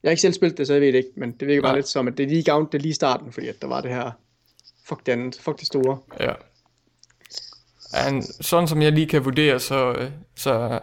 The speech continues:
Speaker 2: er historien i Torchlight to også, øh, øh, noget værd bras, men, øh,
Speaker 1: Det gør ikke så
Speaker 2: men,
Speaker 1: meget.
Speaker 2: men altså, jeg, jeg skal også være ærlig, jeg har ikke spillet et Diablo-spil for historien siden det første,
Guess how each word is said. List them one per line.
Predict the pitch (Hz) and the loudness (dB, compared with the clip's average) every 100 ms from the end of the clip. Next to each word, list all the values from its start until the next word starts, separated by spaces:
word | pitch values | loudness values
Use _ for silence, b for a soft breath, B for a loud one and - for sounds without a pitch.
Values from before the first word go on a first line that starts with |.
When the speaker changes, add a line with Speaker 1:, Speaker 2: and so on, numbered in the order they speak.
| - | 0
Speaker 2:
er | 139 | 0
historien | 143 139 - 151 139 127 | 0 -2 2 4 4 2
i | 117 | -2
Torchlight | - 135 131 120 117 | -2 -2 0 0 -2
to | - 139 | -2 0
også, | 123 127 131 - - | 2 2 0 -4 -4
øh, | 76 - - B B B B - | -2 -4 -8 B B B B -14
øh, | - - | -12 -4
noget | 123 127 | -2 2
værd | 127 127 | 2 2
bras, | 135 175 165 - - - | 0 2 0 -4 -8 -2
men, | 143 135 131 | 0 2 2
øh, | 135 131 135 _ _ _ | 0 0 -6 _ _ _
Speaker 1:
Det | - | -2
gør | 131 | 0
ikke | 123 | 2
så | |
Speaker 2:
men, | 131 | 2
Speaker 1:
meget. | 120 117 | 2 0
Speaker 2:
men | 131 123 | 0 0
altså, | 127 131 | 0 2
jeg, | 127 127 120 - | 4 2 0 -4
jeg | 127 135 | -2 0
skal | 147 | -2
også | 135 | 0
være | 131 | 2
ærlig, | 135 131 | 4 2
jeg | 135 | 2
har | 135 | 2
ikke | 131 | 0
spillet | - 147 139 | -2 -2 0
et | 131 - - | -2 -4 0
Diablo-spil | 123 131 139 - 123 123 | 0 0 -4 -6 -6 -4
for | - | 0
historien | 120 135 - 135 120 113 | 0 0 2 4 2 -2
siden | - 131 | -2 -2
det | 127 | -4
første, | - 120 131 - | -2 -2 -2 -8